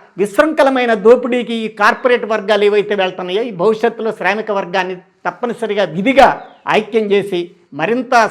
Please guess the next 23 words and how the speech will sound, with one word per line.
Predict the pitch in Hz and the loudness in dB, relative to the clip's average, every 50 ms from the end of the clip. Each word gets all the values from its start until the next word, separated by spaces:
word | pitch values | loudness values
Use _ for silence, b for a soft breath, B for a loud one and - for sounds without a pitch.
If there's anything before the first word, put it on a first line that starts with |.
| - | -2
సమరశీల | 196 185 226 233 208 - 247 247 226 | -4 -4 -2 -4 -2 -2 0 0 0
పోరాటాలకి | 214 - 190 190 196 196 180 - 196 185 180 170 175 | -2 -2 -2 -2 0 0 -2 -2 -4 -4 -4 -6 -8
సిద్ధం | 180 190 175 180 202 196 | -10 -10 -8 -6 -4 -4
చేస్తుందని | 190 185 190 185 190 - 196 185 180 185 175 175 | 0 0 -2 -2 -2 -8 -10 -4 -4 -4 -2 -2
అభిప్రాయపడుతున్నాం. | 170 160 165 - 226 226 220 233 214 208 - 240 254 277 277 277 b b b b b b | -4 -4 -4 -2 -4 -2 -2 -2 -6 -6 -6 -8 -8 -8 -10 -12 b b b b b b
అదేవిధంగా | 170 196 226 220 214 208 208 202 196 | 2 2 4 4 4 2 2 0 0
మేడే | 185 175 190 214 233 240 220 | 0 0 2 2 4 4 2
సందర్భ-, | 220 - 202 190 190 190 185 170 | 2 -2 -8 -4 -4 -4 -4 -2
నూట | 196 214 - 220 | -4 -4 -2 -2
ముప్పై | 220 214 202 - 175 180 170 - - 233 | -4 -4 -8 -12 -14 -16 -16 -4 -2 -2
ఎనిమిదో | 226 220 208 208 196 202 | -2 0 -2 -4 -4 -4
మేడే | 180 180 190 196 208 196 | -4 -4 -4 -4 -4 -6
సందర్భంగా | 202 - 180 180 180 175 165 156 170 165 160 165 160 165 b b b b b b | -6 -6 -8 -6 -6 -6 -4 -4 -6 -2 -2 -4 -4 -4 b b b b b b
భారత | 135 139 180 208 202 220 | 0 2 2 2 2 0
కార్మిక | 214 - 208 208 208 202 214 208 233 | -4 0 0 0 0 0 -4 -4 -2
వర్గం, | 226 220 214 214 233 226 196 | -2 -2 -2 -4 -6 -6 -6
ముఖ్యంగా | 185 180 - - 214 202 196 196 185 | -10 -12 -4 -4 -4 0 2 2 2
రెండు | 165 170 180 202 208 | 2 0 0 0 0
తెలుగు | 202 202 190 208 214 214 | 0 2 0 4 4 4
రాష్ట్రాల | 208 196 180 - - 185 185 180 | 4 4 0 -2 -2 -2 -2 -2
కార్మిక | 180 185 190 202 202 202 196 196 | 0 0 0 0 0 -2 -6 -4
వర్గం | 190 185 180 170 185 170 170 | -4 -4 -4 -4 -6 -8 -6
కూడా | 170 175 170 165 165 160 | -4 -4 -2 0 0 -2